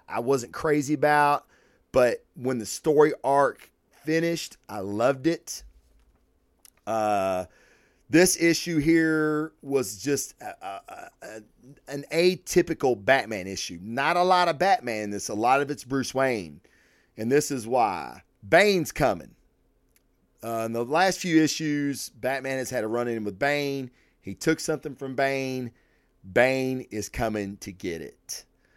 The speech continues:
Um, and he's coming to fuck Batman up and probably everybody Batman loves. So Bruce has a meeting with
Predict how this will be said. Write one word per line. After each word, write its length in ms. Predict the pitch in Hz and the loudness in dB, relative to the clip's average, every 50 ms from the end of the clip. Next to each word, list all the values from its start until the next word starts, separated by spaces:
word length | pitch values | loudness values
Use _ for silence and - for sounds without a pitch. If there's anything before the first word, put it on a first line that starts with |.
| _ _ _ _ _ _ - | _ _ _ _ _ _ -6
Um, 640 | 104 107 107 107 104 101 98 98 95 92 92 92 90 85 71 | -2 -2 0 2 2 2 0 0 0 -2 -2 -4 -6 -6 -6
and 260 | 104 117 117 117 107 | -4 -4 -2 -2 -2
he's 320 | 101 117 113 101 - - _ _ _ - | -4 -4 -4 -4 -6 -10 _ _ _ -6
coming 320 | - - 143 135 139 131 | -2 0 0 0 0 -4
to 60 | 113 | -6
fuck 340 | - - - 123 110 - - | -8 -6 -4 -4 -4 -6 -8
Batman 460 | - 110 107 - 90 104 104 101 101 | -8 -8 -8 -8 -8 -8 -8 -8 -8
up 240 | 98 95 90 - - | -8 -8 -8 -10 -12
and 140 | - 107 104 | -16 -16 -12
probably 600 | - - 143 143 139 123 123 120 107 110 107 101 | -4 0 2 2 2 2 2 2 2 0 -2 0
everybody 500 | 92 107 104 104 104 92 98 95 95 90 | -2 -4 -2 -2 -2 0 0 0 -2 -2
Batman 460 | 82 92 90 90 80 90 90 87 90 | -4 -6 -6 -6 -8 -10 -12 -12 -10
loves. 520 | 92 92 90 80 69 64 58 - - - _ _ _ _ _ _ _ _ | -10 -8 -10 -10 -12 -16 -16 -16 -18 -18 _ _ _ _ _ _ _ _
So 560 | - - - 123 120 120 117 113 110 110 113 113 | -6 0 2 4 4 6 6 4 4 2 -2 -6
Bruce 720 | 95 127 147 185 202 196 170 143 131 127 123 - - - - - | -2 2 6 8 10 10 10 8 6 2 -4 -8 -12 -14 -14 -12
has 600 | 101 110 127 123 120 123 120 120 120 120 110 - - | -6 -2 0 2 2 2 0 0 -2 -2 -4 -6 -8
a 200 | 117 117 117 120 | -6 -6 -4 -4
meeting 800 | 120 117 135 170 196 196 180 135 123 110 104 101 98 98 104 101 - _ _ _ - | -4 -2 0 0 0 0 -2 -2 -4 -4 -4 -6 -6 -8 -10 -12 -14 _ _ _ -2
with 160 | 107 110 - | -2 -2 -2